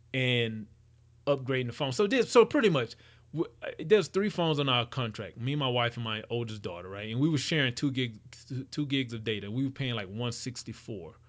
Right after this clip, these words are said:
a month for that plan with our, with our three phones. Now, I've been on a month to month on my phone for, like, I don't know, two years or s-, or something like that. I've been on a month to month 'cause I, I didn't get a,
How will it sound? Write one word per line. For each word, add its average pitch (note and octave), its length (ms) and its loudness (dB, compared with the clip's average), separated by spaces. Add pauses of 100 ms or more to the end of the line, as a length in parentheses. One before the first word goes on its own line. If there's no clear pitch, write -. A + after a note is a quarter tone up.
(500)
a A2 40 -8
month G#2+ 340 -6 (1000)
for A#2 160 -2
that A2 180 -4
plan G#2 480 -10 (460)
with A#2 120 -4
our, A2 200 -2 (100)
with A2+ 140 -6
our G#2 160 -6
three A2 200 -10
phones. - 360 -18 (320)
Now, C3 160 4
I've G#3 100 4
been F3+ 140 6
on C3+ 100 4
a A#2 60 0
month C#3 300 2
to B2 100 -6
month B2 320 0 (420)
on A2+ 100 -6
my B2 180 0
phone G2 480 -10 (100)
for, G2 420 -12
like, F2 220 -12 (100)
I A#2 60 -16
don't G#2 140 -12
know, F#2+ 180 -16
two B2 160 -4
years G#2+ 340 -4
or F#2 40 -16
s-, - 220 -14
or G2 100 -18
something G#2 340 -14
like F2+ 160 -16
that. G#2 100 -10
I've A#2 80 -6
been B2+ 120 0
on A2+ 120 -2
a A2 60 -6
month A2+ 180 -6
to G#2 80 -10
month G#2+ 200 -8
'cause A2 120 -10
I, A2 220 -4
I A2 100 -6
didn't A2 220 -6
get G#2 160 -6
a, F#2+ 160 -8